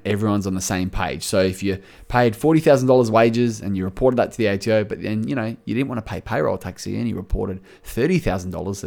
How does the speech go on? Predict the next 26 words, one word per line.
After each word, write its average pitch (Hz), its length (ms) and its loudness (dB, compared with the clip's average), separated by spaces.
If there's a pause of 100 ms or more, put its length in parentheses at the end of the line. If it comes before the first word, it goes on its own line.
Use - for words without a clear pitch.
for - 180 -10
example, 90 540 -8
to - 160 -12
your, 92 200 -8 (380)
um, 87 380 -8
say, 87 300 -4
South 92 300 -6
Australia 92 360 -4
state 92 200 -2
government, 113 440 2 (440)
well, 135 280 6 (420)
they 151 340 6
just 143 280 0 (380)
assumed 131 580 4
that 110 260 -2
those 127 260 6
two 120 180 2
figures 104 360 2
were 101 80 -2
true 117 160 0
and 107 80 0
correct. 107 180 -2
So - 100 0
each 143 360 0
government 120 280 2
organisation 101 760 -2